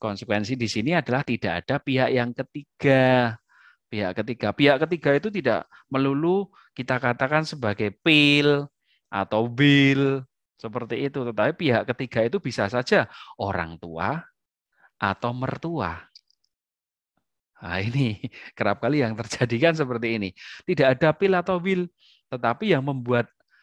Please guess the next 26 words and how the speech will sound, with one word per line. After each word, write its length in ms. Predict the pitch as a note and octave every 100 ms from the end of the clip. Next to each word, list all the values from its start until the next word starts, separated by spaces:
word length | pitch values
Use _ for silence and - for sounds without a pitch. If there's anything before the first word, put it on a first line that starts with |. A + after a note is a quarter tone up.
| _ _
bubarnya 640 | D3 - C3+ D#3+ F#3 E3+
perkawinan 880 | B2 A2+ G#2+ G2+ G2 F#2 F2+ A2+ D3+ - _ -
atau 440 | G#2 - C3+ A#2+ - -
ada 280 | B2+ - C3
masalah 400 | C#3 B2+ D#3 D#3+
dalam 240 | C3 A2 G#2
hidup 240 | G#2 G#2
berkeluarga 560 | - G#2+ G#2 G2 G#2 F#2+
itu 120 | G#2
karena 280 | C3 B2 B2+
campur 520 | - A#2 A2+ B2 A2+
tangannya 600 | A2 G2+ F#2+ B2+ G#3+ F3 - _ _
orang 320 | A2 G2 F2 E2+
tua 400 | F2+ G#2 G3 A3+ _ _ _ -
atau 260 | F#2 G#2+
juga 440 | G#2 G2+ - C#3+ D#3 B2
mertua 800 | B2+ - G2 G#2+ E3 D#3 A2 - _
di 120 | G2+
sana. 400 | F2+ D#2+ D#2+ D2+ - _ _ _ _ _ _ _ _ _ _ _ _ _ _
Maka 280 | A2 C3+ F#3+
eksklusivitas 880 | F3+ - G3 F3+ F#3 E3+ D#3+ D#3 D#3+
itu 80 | A3+
juga 280 | D#3 -
menunjuk 440 | A#2+ B2 A#2+ D#3 C3+
di 80 | A#2
sini. 320 | G#3 F3+